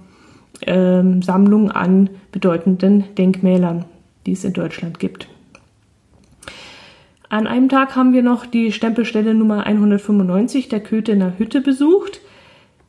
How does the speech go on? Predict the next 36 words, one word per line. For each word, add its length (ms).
Diesmal 420
ausnahmsweise 640
mal 140
nicht 240
wegen 200
der 140
Aussicht, 640
denn 220
die 160
Aussicht, 760
die 120
war 140
eigentlich 380
nur 260
auf 160
viel 400
Wald 460
gerichtet, 640
ähm, 840
also 180
n-, 400
relativ 540
unspektakulär. 880
Diesmal 360
ging 200
es 180
eigentlich 520
um 120
das 220
Bauwerk, 640
das 240
dort 220
oben 300
als 440
Aussichtsplattform 880
dient. 340